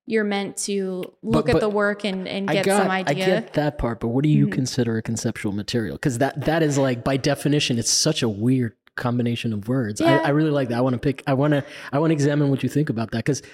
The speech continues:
Speaker 2: I never thought about it, but now that you put it in words, I know what, what that makes me think. I wanna hear what you do before, what you, what that makes you think before we, we, we check our answers.
Speaker 1: Yeah.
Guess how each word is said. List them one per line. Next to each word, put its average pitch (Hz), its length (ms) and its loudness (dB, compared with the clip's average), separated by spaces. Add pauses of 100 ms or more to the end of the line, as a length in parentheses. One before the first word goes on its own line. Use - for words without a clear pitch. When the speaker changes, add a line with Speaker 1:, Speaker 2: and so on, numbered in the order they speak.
(100)
Speaker 2:
I 131 120 0
never 143 280 2
thought 147 240 -2
about 120 220 -2
it, 107 80 -6
but 131 240 0 (520)
now 143 200 2
that 135 140 -2
you 127 60 -2
put 143 220 2
it 135 80 4
in 123 120 2
words, 139 300 2
I 143 140 2
know 143 140 4
what, 117 260 -4 (300)
what 139 180 0
that 123 160 -2
makes 120 240 -2
me 147 140 4
think. 123 260 -2
I 120 60 0
wanna 123 180 2
hear 143 160 2
what 127 160 0
you 139 120 4
do 131 120 4
before, 117 280 -6
what 135 200 0
you, 139 220 4
what 131 220 0
that 123 120 0
makes 127 220 2
you 135 80 2
think 113 240 -2
before 110 220 -2
we, 110 340 -2
we, 135 260 2
we 139 120 2
check - 380 -4
our 123 180 -6
answers. 113 540 -6
Speaker 1:
Yeah. 240 340 0